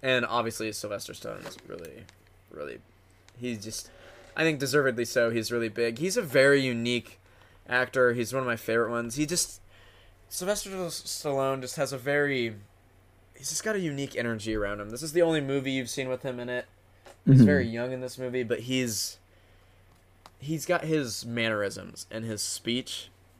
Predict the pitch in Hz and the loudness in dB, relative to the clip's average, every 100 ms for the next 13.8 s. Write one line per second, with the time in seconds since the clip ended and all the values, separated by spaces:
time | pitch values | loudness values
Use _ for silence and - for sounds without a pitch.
0 | - 113 107 98 110 113 104 92 82 76 | -8 -6 -6 -6 -2 0 0 -2 -4 -8
1 | - - - _ 135 123 110 117 - - | -8 -18 -20 _ 8 8 8 4 0 -14
2 | - - - 120 120 120 113 104 90 - | -20 -20 -8 0 2 2 0 -4 -8 4
3 | 143 - - 170 170 175 165 165 151 139 | 4 6 8 10 10 10 12 12 10 10
4 | 143 95 - - - - - _ - 143 | 10 10 4 -14 -20 -20 -20 _ -2 2
5 | 139 170 196 156 147 - 117 120 156 - | 8 10 10 4 0 -2 0 0 0 -6
6 | 123 110 107 - 113 139 139 120 110 117 | -6 -6 -8 -8 -6 -4 -2 -2 -2 -4
7 | 117 131 - 127 113 - - - 135 123 | 0 0 0 -4 -4 -6 -8 2 2 2
8 | - 117 110 98 95 95 92 - 110 73 | -2 -4 -4 -6 -6 -6 -6 -6 -8 -8
9 | - - - - - - - - - - | -12 -16 -16 -16 -18 -20 -20 -20 -20 -20
10 | - - - - - - - - 117 104 | -20 -20 -20 -20 -20 -20 -8 0 2 2
11 | 101 - - - - - - - - 156 | -4 -18 -20 -20 -20 -20 -20 -20 -8 -4
12 | 143 135 165 156 151 139 131 131 131 123 | -2 4 6 8 6 4 0 2 2 0
13 | 117 113 110 110 113 110 78 - | -2 -6 -6 -4 -4 -4 -6 -10